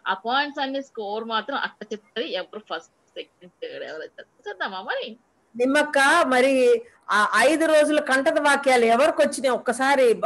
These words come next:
Speaker 2: అడగండి, చూద్దాం ఎంతమంది
Speaker 1: ఆ,
Speaker 2: నేర్చుకున్నారు.
Speaker 1: పిల్లలు మరి ఐదు రోజుల్లో ఒక అమ్మాయి ఇందాక ఎవరు చెప్తానన్నారు అన్ని రోజులు కలిపి, అయితే టైమ్ లేదని ఇందాక వద్దు అనుకున్నాము.
Speaker 2: ఆ,
Speaker 1: ఆ,
Speaker 2: ఓ, ట్రై చేయమనండి,
Speaker 1: ఐదు
Speaker 2: చూద్దాం.
Speaker 1: రోజులు తప్పు లేకుండా, ఏ, పక్కనున్న పేరెంట్స్ హెల్ప్ లేకుండా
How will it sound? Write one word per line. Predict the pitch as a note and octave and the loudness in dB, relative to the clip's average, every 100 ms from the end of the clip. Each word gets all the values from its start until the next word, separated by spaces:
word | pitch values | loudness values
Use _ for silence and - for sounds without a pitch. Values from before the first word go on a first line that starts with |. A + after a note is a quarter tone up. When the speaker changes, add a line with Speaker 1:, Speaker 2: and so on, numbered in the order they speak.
| F#3+ | 0
Speaker 2:
అడగండి, | F#3+ G#3+ B3 A#3+ | 2 0 0 -2
చూద్దాం | B3+ A#3 A3+ A3+ G3+ | -2 -2 0 2 0
ఎంతమంది | G3 A3 A#3 A3 | -2 -8 -8 -6
Speaker 1:
ఆ, | |
Speaker 2:
నేర్చుకున్నారు. | G3+ G3 - F#3 F3+ | -4 -4 -2 -4 -6
Speaker 1:
పిల్లలు | D4 D4 C#4+ A#3 G#3+ A#3 | -6 -6 0 2 0 -2
మరి | A3 - - C4+ | -6 -10 -18 -14
ఐదు | D#4 | -6
రోజుల్లో | C#4 B3+ C4 B3+ G3 | -4 -4 -6 -6 -6
ఒక | B3 - | -6 -6
అమ్మాయి | B3+ D4+ C#4+ | -6 -6 -4
ఇందాక | A#3+ A#3 | -4 -4
ఎవరు | G#3 G#3 | -6 -8
చెప్తానన్నారు | G#3 - _ G3 E3 E3 D#3+ | -10 -18 _ -14 -10 -10 -10
అన్ని | E3 F3+ | -12 -10
రోజులు | F3 E3+ - _ E3+ | -10 -12 -20 _ -18
కలిపి, | D3 _ A3+ | -18 _ -14
అయితే | A3 | -14
టైమ్ | G#3 G3+ G3 A3+ | -10 -8 -8 -10
లేదని | A3 F#3+ | -10 -12
ఇందాక | E3 E3 E3+ | -12 -12 -12
వద్దు | E3+ C#3 - | -14 -14 -14
అనుకున్నాము. | F3 D3 E3 C#3 - - - - | -14 -16 -20 -20 -18 -20 -18 -10
Speaker 2:
ఆ, | G3 - - | -10 -10 -8
Speaker 1:
ఆ, | D#4+ | -4
Speaker 2:
ఓ, | B3 D#4+ | 0 0
ట్రై | - A3+ C4+ | 0 -6 -4
చేయమనండి, | D#4+ - B3 A#3+ A#3+ | -4 -4 -4 0 0
Speaker 1:
ఐదు | C4 | 0
Speaker 2:
చూద్దాం. | - - - - - - F5 | -4 -8 -12 -20 -16 -12 -10
Speaker 1:
రోజులు | A3+ B3 F#3+ | -10 -12 -14
తప్పు | - - - C#4+ | -12 -14 -10 -6
లేకుండా, | A#3+ G3+ G3 A#3 C4+ G3+ | -6 -8 -10 -8 -8 -12
ఏ, | G3 _ - | -16 _ -20
పక్కనున్న | G#3 D4 C#4 B3+ | -14 -10 -6 -6
పేరెంట్స్ | A#3 A3 A3+ C4+ B3 G#3+ | -4 -4 -2 -2 -6 -10
హెల్ప్ | F#3+ G#3+ C4+ | -10 -10 -4
లేకుండా | B3+ A3 - F#3+ | -4 -4 -12 -10